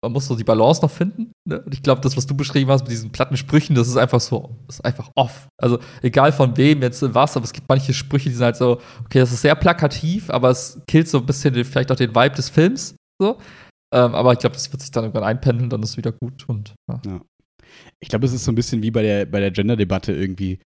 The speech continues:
Speaker 2: So, also wenn ich jetzt nur für mich persönlich spreche, ich kann da mit fast allem komplett leben. Das ist für mich alles vollkommen fein. Ich gehe da nach allem. Hauptsache, keiner fühlt sich ausgeschlossen. Irgendwie alle sind glücklich, ist für mich vollkommen fein. Aber wenn's dann zu sehr thematisiert wird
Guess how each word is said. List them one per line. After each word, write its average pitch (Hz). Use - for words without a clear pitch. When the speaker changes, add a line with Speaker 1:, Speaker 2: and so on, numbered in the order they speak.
Speaker 2:
So, 107
also 95
wenn 101
ich 98
jetzt 101
nur 104
für -
mich 107
persönlich 104
spreche, 107
ich -
kann 123
da 107
mit 110
fast -
allem 127
komplett 123
leben. 123
Das 110
ist -
für 127
mich 113
alles 123
vollkommen 117
fein. 113
Ich 101
gehe 120
da 113
nach 113
allem. 123
Hauptsache, 117
keiner 117
fühlt 120
sich 110
ausgeschlossen. 113
Irgendwie 104
alle 107
sind 104
glücklich, 113
ist 107
für -
mich 107
vollkommen 113
fein. 123
Aber 110
wenn's 123
dann 113
zu 196
sehr 180
thematisiert 156
wird 104